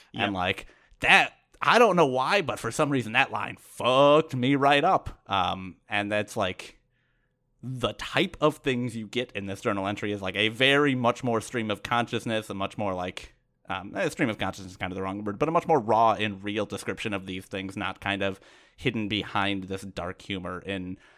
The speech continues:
Speaker 2: the way it's presented is often and with, you know, the same sort of style, with the same sort of, um, kind of chaotic backgrounds and color schemes that are kind of, like, bits and pieces put together, usually presented in, like, little small clips that you, you know, shuffle through one after the other. Um,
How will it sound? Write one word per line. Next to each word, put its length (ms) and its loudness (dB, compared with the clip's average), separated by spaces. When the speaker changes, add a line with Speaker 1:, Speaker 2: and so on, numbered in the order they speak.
Speaker 2:
the 80 0
way 180 6
it's 120 0
presented 480 2
is 160 0
often 420 0
and 180 -2
with, 220 -10
you 80 -12
know, 160 -14
the 100 -6
same 300 -4
sort 400 2
of 320 0
style, 520 4
with 120 -4
the 100 -8
same 220 -4
sort 200 -4
of, 280 -6
um, 400 -8
kind 160 -2
of 100 -10
chaotic 520 0
backgrounds 600 4
and 140 -8
color 280 -2
schemes 400 -6
that 80 -10
are 40 -12
kind 220 -10
of, 80 -12
like, 180 -12
bits 220 -8
and 120 -10
pieces 380 -4
put 220 -6
together, 480 2
usually 320 0
presented 460 -4
in, 120 -6
like, 180 -8
little 120 -6
small 320 -4
clips 440 -6
that 120 -6
you, 320 -6
you 120 -10
know, 240 -8
shuffle 340 -2
through 240 -2
one 240 -2
after 300 -6
the 140 -6
other. 380 -4
Um, 220 -10